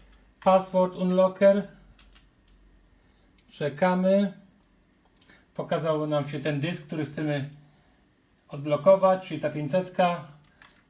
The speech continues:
Idziemy na Erase, Prepare. Ok, dobra, mamy to zrobione. Teraz dwa razy wychodzimy tak długo Escape'em, aż dojdziemy do tego.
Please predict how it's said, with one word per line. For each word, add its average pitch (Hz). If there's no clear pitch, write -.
Idziemy 156
na 131
Erase, 180
Prepare. 180
Ok, -
dobra, 175
mamy 160
to 160
zrobione. 156
Teraz 151
dwa 147
razy 165
wychodzimy 160
tak 160
długo 170
Escape'em, 160
aż 156
dojdziemy 151
do 139
tego. 175